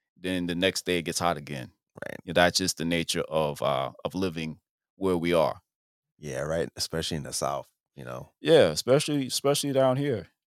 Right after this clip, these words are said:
Speaker 1: Um, I mean, ninety-five, one day it was at a hundred
Speaker 2: Hundred
Speaker 1: degrees.
Speaker 2: degrees, oh, yeah.
Speaker 1: Yeah.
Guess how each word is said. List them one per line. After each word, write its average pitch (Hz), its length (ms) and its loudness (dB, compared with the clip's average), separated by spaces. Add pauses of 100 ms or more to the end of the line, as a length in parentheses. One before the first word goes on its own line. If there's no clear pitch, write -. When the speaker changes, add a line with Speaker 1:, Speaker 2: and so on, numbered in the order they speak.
(260)
Speaker 1:
Um, 90 340 -2
I 92 80 0
mean, 95 500 -4 (540)
ninety-five, 90 920 2 (560)
one 95 220 -2
day 95 100 2
it 95 60 2
was 87 120 -4
at 95 100 4
a 80 60 0
hundred 107 280 -2
Speaker 2:
Hundred 104 280 -4
Speaker 1:
degrees. 110 220 2
Speaker 2:
degrees, 80 460 -6
oh, 80 140 -2
yeah. 65 400 -6
Speaker 1:
Yeah. 85 460 2